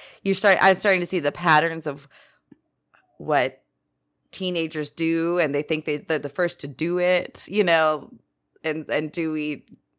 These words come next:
give them shit for that, or we just let them figure that out, you know? So it's, it's been an interesting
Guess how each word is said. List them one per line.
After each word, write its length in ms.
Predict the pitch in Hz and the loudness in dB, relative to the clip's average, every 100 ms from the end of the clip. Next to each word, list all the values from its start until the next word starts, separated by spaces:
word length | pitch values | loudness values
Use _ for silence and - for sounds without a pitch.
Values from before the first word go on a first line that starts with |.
| _ _ _ _ _ _ - | _ _ _ _ _ _ -4
give 160 | 180 | -2
them 140 | 165 123 | -2 -6
shit 400 | - 214 220 - | -6 -4 -6 -4
for 120 | 220 | 0
that, 300 | 233 226 220 | 4 6 4
or 80 | 214 | 2
we 80 | 214 | -2
just 220 | 220 208 | -4 0
let 200 | 196 196 | -2 0
them 140 | 190 | -4
figure 300 | 185 185 185 | -4 -4 -4
that 180 | 185 185 | 0 2
out, 380 | 180 147 135 - | 4 2 0 -4
you 160 | - 170 | -4 -2
know? 240 | 143 143 | 0 -2
So 300 | 156 170 143 | -4 -2 0
it's, 300 | 127 - - - | -2 -8 -18 -16
it's 140 | 156 | -8
been 120 | 175 | -6
an 80 | 165 | -4
interesting 680 | 127 156 156 - 135 135 139 | -4 -6 -10 -8 -6 -6 -10